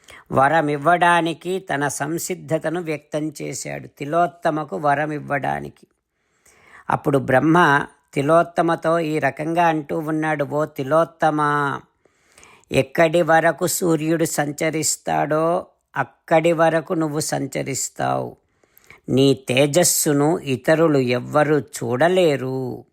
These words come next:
అని చతుర్ముఖ బ్రహ్మ తిలోత్తమకు వరాన్నిచ్చి, ఇక త్రైలోక్య రాజ్య పదవిని దేవేంద్రునికి ఇచ్చి తన లోకానికి వెళ్ళిపోయాడు బ్రహ్మ.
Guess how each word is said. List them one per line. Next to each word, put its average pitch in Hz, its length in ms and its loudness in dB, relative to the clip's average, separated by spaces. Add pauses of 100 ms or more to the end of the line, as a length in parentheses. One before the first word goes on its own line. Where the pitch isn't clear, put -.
(720)
అని 170 400 0 (600)
చతుర్ముఖ 156 560 0
బ్రహ్మ 143 600 2 (580)
తిలోత్తమకు 156 880 2
వరాన్నిచ్చి, 156 1120 0 (680)
ఇక 143 480 4 (140)
త్రైలోక్య 160 920 2
రాజ్య 139 600 2 (160)
పదవిని 160 800 0 (460)
దేవేంద్రునికి 147 1040 0
ఇచ్చి 143 640 -6 (520)
తన 123 200 0
లోకానికి 147 760 0
వెళ్ళిపోయాడు 139 840 -6
బ్రహ్మ. 123 720 -8